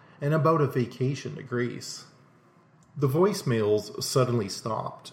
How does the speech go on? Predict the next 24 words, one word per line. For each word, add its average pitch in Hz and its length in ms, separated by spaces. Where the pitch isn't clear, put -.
and 113 220
Ron 127 360
did 110 140
not 104 320
think 107 220
nothing 101 360
of 101 160
them. - 160
Until, 165 600
of 117 160
course, 135 440
one 131 240
night, 107 380
his 139 200
girlfriend 143 520
and 117 180
himself 107 480
were 107 80
watching 101 420
T 113 240
V 104 220
late 104 220
at - 120
night. 123 300